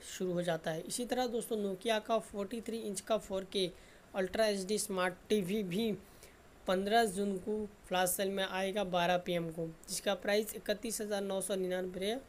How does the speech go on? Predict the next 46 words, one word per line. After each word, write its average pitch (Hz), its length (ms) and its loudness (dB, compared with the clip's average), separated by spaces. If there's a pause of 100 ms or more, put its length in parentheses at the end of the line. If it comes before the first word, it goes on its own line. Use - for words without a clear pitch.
(440)
रखा 175 260 0
गया 175 160 4
है। - 360 -2 (220)
तो 208 60 0
यहाँ 185 200 2
पे 269 100 0
दोस्तों, 254 320 4
जो 208 180 2
जो 220 120 2
offer 190 340 -2
चल 220 200 0
रहे 220 160 0
हैं 214 80 0
आप 185 160 -2
यहाँ 180 140 -2
पे 185 80 -2
आके 180 220 -4
देख 180 180 -4
सकते 214 300 -6
हैं। 233 140 4 (640)
अगर 180 140 2
आप 180 140 0 (420)
ट्वेंटी 190 220 0
फ़ोर 202 200 -2
या 202 120 4
थर्टी 180 260 -2
टू 180 120 -4
inch 185 180 -2
का 190 260 2
एलईडी 185 320 0
टीवी 180 200 -2
लेना 190 200 0
चाहते 214 300 -2
हैं 240 100 0
तो 240 80 -6
पाँच 180 300 -2
हज़ार 185 140 0
नौ 180 160 0
सौ 180 140 0
निन्यानवे 175 480 -4
से 175 140 -8
मिलना 180 200 -2
शुरू 180 200 -4
हो 180 100 -4
जाता 208 360 -2
है। 262 200 0